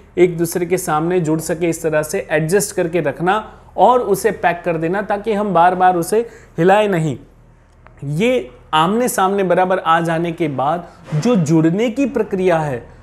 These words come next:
वो प्रक्रिया तो हमारा शरीर खुद ही करता है। यानी कि शरीर हड्डी जैसी इतनी मजबूत चीज़ को भी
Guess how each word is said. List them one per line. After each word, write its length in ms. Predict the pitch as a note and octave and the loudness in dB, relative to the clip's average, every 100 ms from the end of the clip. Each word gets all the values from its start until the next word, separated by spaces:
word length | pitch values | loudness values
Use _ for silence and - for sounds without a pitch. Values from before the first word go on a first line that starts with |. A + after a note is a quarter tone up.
| - - - - C3+ | -20 -20 -20 -20 -12
वो 420 | B2+ C3 D#3+ B3 | -8 -2 2 2
प्रक्रिया 580 | A3+ G#3+ - E3+ D#3+ D3+ | 2 -2 0 0 2 2
तो 520 | D3+ F3+ A3+ A#3 - - | 0 0 0 -2 -10 -8
हमारा 480 | - D#3 E3 F3+ F#3 | -4 0 0 0 -2
शरीर 500 | - D3 C#3+ F#3 F#3 | -4 -2 0 -2 -4
खुद 300 | - C#3 C3+ | -6 -6 -4
ही 240 | B2+ G#3+ | 0 0
करता 360 | F3+ D#3 - C3 | 0 -2 0 -2
है। 240 | A#2+ A2 - - - - - - C#3 | -4 -10 -14 -20 -20 -20 -20 -12 -2
यानी 400 | D#3 E3+ G3 G#3+ | 2 2 0 -2
कि 240 | A3+ B3 | -2 -4
शरीर 460 | - F#3 F#3 A3+ D#3+ | 0 0 0 0 0
हड्डी 400 | E3 F3+ G#3 B3+ | 0 2 2 2
जैसी 400 | G#3 G3 - A#3 | 2 0 -2 -6
इतनी 480 | A3+ G3+ F#3+ C4 D4 | -6 -8 -4 -2 0
मजबूत 540 | B3+ A#3 G3 A#3 F#3+ | 0 0 2 0 -2
चीज़ 260 | - G#3 E3+ | -2 -4 -2
को 200 | F#3+ F3 | 0 0
भी 280 | E3 A3+ | 0 -2